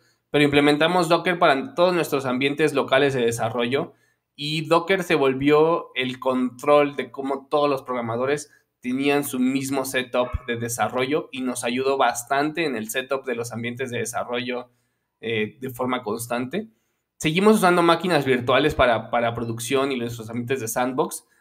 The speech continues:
pero ya estamos cada vez más listos para empezar a usar Docker también en esos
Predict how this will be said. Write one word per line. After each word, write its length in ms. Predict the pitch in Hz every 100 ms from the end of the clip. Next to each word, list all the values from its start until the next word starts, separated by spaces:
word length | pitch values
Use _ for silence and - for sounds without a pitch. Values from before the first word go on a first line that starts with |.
| _
pero 180 | - 143
ya 140 | 143 160
estamos 360 | 160 175 160
cada 220 | 156 160
vez 180 | 156 151
más 320 | 147 151 143
listos 380 | 160 156 - 185
para 160 | 143 127
empezar 280 | 117 123 135
a 60 |
usar 320 | 131 131 127
Docker 340 | 123 131 143 127
también 280 | 120 117 120
en 100 | 120
esos 400 | 117 120 120